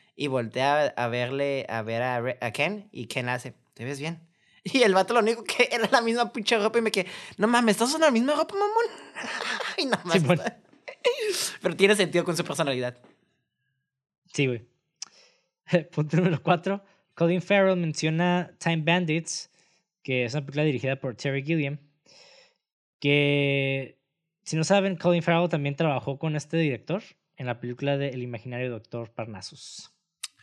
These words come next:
Speaker 1: Oh, qué cool.
Speaker 2: Ajá. Punto número cinco. Cuando Ray se refiere al enano en Time Bandits, está pensando en el actor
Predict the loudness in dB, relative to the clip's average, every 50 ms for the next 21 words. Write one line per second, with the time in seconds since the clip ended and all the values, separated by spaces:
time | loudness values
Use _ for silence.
0 | _ _ _ _ -6 -6 -4 -4 -6 -6 -6 -8 -10 -10 -12 _ _ _ _ _
1 | _ _ _ _ _ _ _ _ _ _ _ -10 -10 -10 -10 _ _ _ _ _
2 | _ _ _ _ _ _ _ _ _ _ _ _ _ _ _ _ _ _ _ _
3 | _ -20 -20 -20 -20 _ _ _ _ -10 -4 -2 -2 0 0 0 -2 -2 -4 -6
4 | -4 -2 -4 -4 -4 -6 -12 -6 -4 -4 -2 -2 -2 0 0 -2 0 0 0 0
5 | 0 -2 -2 -2 0 2 2 0 0 -2 -4 -2 -2 -2 -4 -4 -6 -6 -6 -6
6 | -2 -2 0 0 0 -2 -2 -6 -6 -10 -14 -14 -6 -4 -4 -4 -2 -6 -4 -2
7 | -2 -2 0 0 -2 -2 -6 -4 -2 -2 -2 -2 -4 _